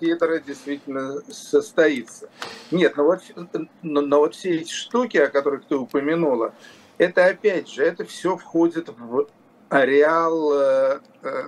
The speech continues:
российско-украинской войны. А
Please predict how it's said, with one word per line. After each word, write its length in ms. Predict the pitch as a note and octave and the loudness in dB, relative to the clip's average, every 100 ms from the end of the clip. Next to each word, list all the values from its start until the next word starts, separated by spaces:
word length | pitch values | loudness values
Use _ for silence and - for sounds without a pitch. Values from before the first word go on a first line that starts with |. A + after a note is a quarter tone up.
| - _ - | -14 _ -4
российско-украинской 1200 | C3 B2 C3 E3+ E3+ - C#3+ B2+ C3+ D3 - C#3+ | 0 0 0 -2 -2 0 -2 0 -2 -2 -2 -2
войны. 500 | B2+ C#3+ D3 C#3+ A2 - _ _ - - - - _ - | 2 2 2 -4 -10 -12 _ _ -20 -20 -20 -20 _ 2
А 560 | C3+ C#3 C#3 C#3 C#3+ | 4 6 6 4 2